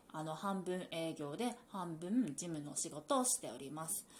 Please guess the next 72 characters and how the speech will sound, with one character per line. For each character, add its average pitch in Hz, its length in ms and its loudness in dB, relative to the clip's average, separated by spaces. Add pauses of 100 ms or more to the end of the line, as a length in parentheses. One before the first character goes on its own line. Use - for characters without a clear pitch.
(240)
ま 202 280 2
あ、 - 40 -12
賃 330 220 6
貸 392 260 8
物 381 120 6
件 190 260 2
の 165 60 2
不 180 140 0
動 185 200 4
産 190 260 2
屋 185 80 0
の 185 140 0
仕 196 140 2
事 180 260 0
っ - 40 0
て 180 140 0
何 175 320 2
っ - 40 -6
て - 140 -4
い - 20 0
う 151 40 -2
話 156 300 -2
な 151 120 -2
ん 139 80 -4
で 143 100 -6
す - 120 -10
け 147 100 -12
れ 139 100 -10
ど 143 100 -10
も、 175 240 -4
主 330 240 4
に 185 140 4
管 285 320 4
理 160 120 2
を 135 120 -2
し - 100 2
て 151 120 -6
ま 143 140 -4
す - 120 -6
ね。 139 200 -8 (800)
な 214 100 2
ん 202 40 6
て 180 80 0
言 - 0 -
う - 20 2
ん - 20 -4
だ 160 80 2
ろ 156 60 0
う、 - 20 -8
不 233 60 2
動 330 100 8
産 523 100 10 (360)
屋 480 80 -8
っ - 20 -16
て 453 80 6
い 440 80 8
う 415 40 0
と 392 100 2
ね、 381 140 2
み 262 120 12
ん 311 60 8
な 311 140 4
イ 240 100 4
メ 330 220 6
ー 277 40 2
ジ 214 140 -2
と 160 160 0
し - 180 -4
て、 220 280 0 (420)
こ 180 580 6 (280)
う、 202 40 -2
ね、 233 220 0